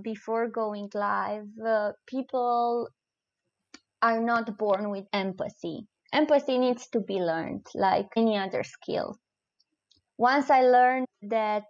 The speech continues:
rule one is <laughs> be self-empathetic in order to be able to empathize with others. And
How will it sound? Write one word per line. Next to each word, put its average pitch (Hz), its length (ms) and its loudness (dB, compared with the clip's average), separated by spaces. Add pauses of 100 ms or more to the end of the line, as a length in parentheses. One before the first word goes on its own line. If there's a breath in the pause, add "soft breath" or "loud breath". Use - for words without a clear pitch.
rule 277 420 2
one 247 320 4
is 214 380 -6
<laughs> - 840 -14
be 247 160 0
self-empathetic 233 1300 0 (180)
in 240 200 -6
order 233 400 -4
to 285 140 -4
be 226 160 -6
able 220 420 -4
to 226 80 -8
empathize 214 840 -4
with 208 240 -2
others. 202 640 -4 (580 soft breath)
And 208 680 -2